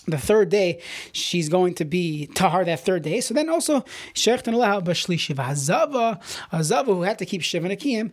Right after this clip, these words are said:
So then shecht and alav b'shmini. You have to wait till the eighth day to do the shechita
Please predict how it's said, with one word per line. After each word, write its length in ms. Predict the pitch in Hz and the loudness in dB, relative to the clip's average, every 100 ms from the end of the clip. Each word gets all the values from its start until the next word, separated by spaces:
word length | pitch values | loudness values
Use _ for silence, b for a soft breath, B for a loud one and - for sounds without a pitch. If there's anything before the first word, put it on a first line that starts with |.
| B | B
So 120 | - | -4
then 140 | 196 208 | -2 0
shecht 400 | - 226 247 - | -2 -2 -2 -2
and 100 | 208 | 0
alav 380 | 196 233 202 170 | 0 2 2 0
b'shmini. 380 | 160 - 220 | -2 -2 -2
You 40 | 175 | -4
have 80 | - | -2
to 60 | |
wait 100 | 196 | -2
till 120 | - 220 | -2 -4
the 100 | 220 | -2
eighth 220 | 233 - | -4 0
day 320 | 247 185 196 B B B B - | 2 2 -4 B B B B -6
to 420 | 233 208 196 254 | 0 0 0 -2
do 200 | 180 208 | -2 -2
the 80 | 170 | -2
shechita 560 | - - 214 190 160 | -2 -2 -2 0 -2